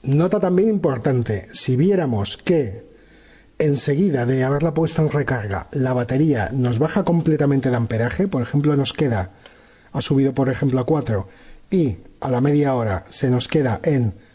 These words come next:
cero coma cinco, también mal rollo. Tanto es malo una batería que aumenta de voltaje como una batería que a la media hora o a la hora no se ha reducido completamente la intensidad de carga.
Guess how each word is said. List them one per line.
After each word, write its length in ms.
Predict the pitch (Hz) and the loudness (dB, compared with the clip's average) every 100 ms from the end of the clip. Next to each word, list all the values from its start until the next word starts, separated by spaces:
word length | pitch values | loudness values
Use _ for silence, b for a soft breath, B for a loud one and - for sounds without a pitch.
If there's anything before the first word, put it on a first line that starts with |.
| b | b
cero 300 | - 151 156 | -2 0 2
coma 200 | 151 131 | 0 -2
cinco, 500 | 110 147 160 214 262 B B B B B B | 0 2 2 0 -4 B B B B B B
también 320 | 147 147 160 | 0 2 4
mal 200 | 160 139 120 | 2 0 -2
rollo. 300 | 120 113 120 | -2 -2 0
Tanto 300 | 175 180 202 | 0 2 2
es 80 | |
malo 340 | 170 135 127 113 | 2 2 0 0
una 200 | 170 180 | 2 2
batería 580 | 175 165 139 113 104 101 | 2 0 0 0 -2 -4
que 160 | - | -4
aumenta 400 | 131 139 185 190 | -2 2 2 2
de 80 | 160 | 2
voltaje 600 | 151 135 120 190 226 247 240 B B B B - | 2 0 0 -2 0 -2 -4 B B B B -6
como 200 | 180 151 | 0 2
una 140 | 180 | 2
batería 460 | 175 165 143 123 117 | 2 0 0 0 0
que 80 | 127 | -2
a 20 | |
la 80 | 127 | 0
media 340 | 156 156 135 | 2 2 2
hora 200 | 120 113 | 0 0
o 100 | 117 | 0
a 40 | 123 | 0
la 120 | 127 | 0
hora 400 | 180 220 247 - | 0 0 -4 -10
no 120 | 131 131 | -8 -4
se 140 | - | -4
ha 40 | |
reducido 520 | 151 156 147 139 117 113 | 0 0 0 0 -2 -2
completamente 680 | 117 123 131 131 151 156 | -2 -2 -2 0 0 0
la 120 | 147 | 0
intensidad 500 | 120 113 113 120 117 | 0 0 -4 -4 -6
de 100 | 110 | -6
carga. 420 | 104 110 101 107 | -6 -6 -6 -8